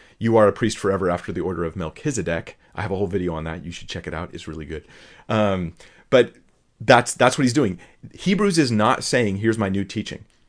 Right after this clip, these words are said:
Hebrews is saying, "Here's the old teaching. It's always been this way." And then he goes on. So after he's established the idea that there's a new priesthood coming, verse twelve, he says, "For when there's a change of, in the priesthood,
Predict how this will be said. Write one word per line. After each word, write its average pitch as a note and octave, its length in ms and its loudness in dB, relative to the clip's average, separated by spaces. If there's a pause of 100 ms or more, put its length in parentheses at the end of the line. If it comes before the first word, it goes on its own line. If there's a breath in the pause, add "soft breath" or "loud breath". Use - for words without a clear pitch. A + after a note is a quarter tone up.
Hebrews D3+ 380 0
is A#2 100 -2
saying, F2+ 400 -4
"Here's C3 260 0
the A#2 180 0
old A2+ 280 2
teaching. F#2+ 380 -8
It's F2 160 -8
always F#2+ 340 -4
been A2 440 -2
this F#2 260 -8
way." - 240 -14 (480 soft breath)
And G#2+ 80 -6
then A#2 80 2
he A2+ 80 0
goes G#2 180 2
on. G2+ 220 0 (840)
So - 120 -2
after G#2+ 160 0
he's A2 120 0
established G#2 440 0
the G#2 120 0
idea F#2 200 0
that F2 120 -2
there's F2+ 180 -4
a F2 60 -4
new F2 160 -4
priesthood - 440 -6
coming, E2 360 -10
verse F#2 180 -4
twelve, G2 300 0
he F2 40 -6
says, D#2+ 220 -6
"For A2 140 -2
when A2+ 160 -2
there's A2 180 0
a F#2+ 40 -4
change A2 300 -4
of, G2 160 -6
in F#2 120 -6
the F2 80 -6
priesthood, C3 720 -8